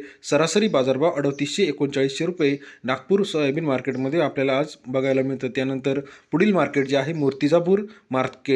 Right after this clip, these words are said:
मूर्तिजापूर सोयाबीन मार्केटमध्ये एक हजार साठ क्विंटल आवक आलेली होती. सरासरी बाजारभाव पस्तीसशे ते एक्केचाळीसशे रुपये आपल्याला आज पाहायला मिळतो. त्यानंतर महाराष्ट्रात सर्वात जास्त आवक जी असते, अकोला सोयाबीन मार्केट. सतराशे ऐंशी क्विंटल आवक आलेली होती. एकतीसशे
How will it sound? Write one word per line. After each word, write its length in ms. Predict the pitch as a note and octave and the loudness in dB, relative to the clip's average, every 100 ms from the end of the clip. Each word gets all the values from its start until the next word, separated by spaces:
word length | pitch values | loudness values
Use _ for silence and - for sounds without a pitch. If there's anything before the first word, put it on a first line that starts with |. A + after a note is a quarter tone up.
| B2+ B2+ | 0 -2
मूर्तिजापूर 640 | C3+ - D3+ F3 F#3 G3+ | -6 -4 0 2 2 2
सोयाबीन 400 | G3 D#3 C#3+ D3 | 2 2 2 2
मार्केटमध्ये 680 | C3 B2+ C3 C#3+ F3 D3+ C#3+ - - - | 0 0 -4 -2 0 0 0 -6 -8 -2
एक 220 | F#3+ D#3+ | 0 0
हजार 320 | C3+ D3+ F3+ | 0 2 0
साठ 340 | - D#3+ E3+ | 0 -2 0
क्विंटल 300 | - C#3 D#3 | -2 0 2
आवक 260 | C3+ C3 C3 | 2 2 2
आलेली 200 | B2+ C#3+ | 0 0
होती. 320 | D3 D3 - - - - | 0 0 0 -8 -12 -2
सरासरी 380 | C3+ C#3+ G3 G#3+ | 0 2 2 4
बाजारभाव 500 | D3+ C#3 C3+ D3+ E3+ - - | 4 4 2 2 0 -6 -10
पस्तीसशे 440 | D3+ - E3+ - F#3 | -8 -6 -6 -2 0
ते 120 | A3+ | 0
एक्केचाळीसशे 640 | A3+ - D3 D3 D3 E3+ | -4 -6 -2 0 0 -2
रुपये 200 | E3 F#3 | 0 0
आपल्याला 340 | D#3 - C3 D3 | 0 0 0 0
आज 100 | F3 | -4
पाहायला 340 | - C3 C3 | -2 0 0
मिळतो. 280 | C3+ C3 B2+ | -2 -4 -4
त्यानंतर 500 | C#3 C3+ C3+ C3+ C#3 - - - | -2 -4 -2 -4 -4 -8 -14 -4
महाराष्ट्रात 340 | C3 C#3+ F#3 | -2 -2 -4
सर्वात 300 | - C#3+ D3 | -2 0 0
जास्त 280 | D3 D3+ - | 0 -4 0
आवक 340 | E3 D3 C#3+ | 2 4 2
जी 60 | C3+ | 0
असते, 440 | E3 F3 D3+ C#3+ - - - | -2 -2 -2 -2 -6 -16 -12
अकोला 320 | B2 G3+ G3+ | 0 4 4
सोयाबीन 400 | G3 C#3 C3 C#3+ | 4 2 2 0
मार्केट. 340 | C3+ C3 C3 | -2 0 -2
सतराशे 420 | - C#3 D3 D3 D#3+ | -2 -4 -4 -2 -2
ऐंशी 300 | C#3+ C3+ G3+ | -4 -4 -2
क्विंटल 360 | F#3 D3 C#3 | -2 0 0
आवक 260 | C3 C3 C3+ | 2 0 0
आलेली 200 | C3 C#3+ | -2 -2
होती. 260 | D3 E3 F3 - - | -2 -4 -6 -12 -10
एकतीसशे 520 | C#3 - A3 G#3+ D3+ | -10 -2 -2 2 0